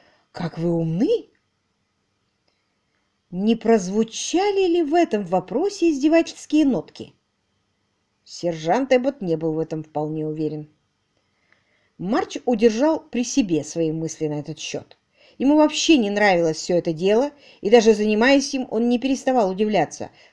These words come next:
как он смог уступить аргументам, которые его разум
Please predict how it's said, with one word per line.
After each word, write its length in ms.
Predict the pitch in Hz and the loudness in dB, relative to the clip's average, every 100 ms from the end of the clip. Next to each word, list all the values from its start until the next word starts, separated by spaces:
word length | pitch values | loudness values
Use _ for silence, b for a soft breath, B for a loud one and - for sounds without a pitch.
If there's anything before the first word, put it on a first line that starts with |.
| _ | _
как 240 | 277 277 | -2 0
он 100 | 269 | -2
смог 320 | 247 254 277 | 0 0 0
уступить 480 | 185 - 190 185 214 | -2 -10 -10 -8 -4
аргументам, 680 | 156 156 170 285 320 - - b b b | -4 -4 -2 0 0 -2 -12 b b b
которые 360 | - 185 226 214 | -2 2 4 4
его 260 | 185 269 339 | 4 4 4
разум 400 | 196 147 - | 4 0 -4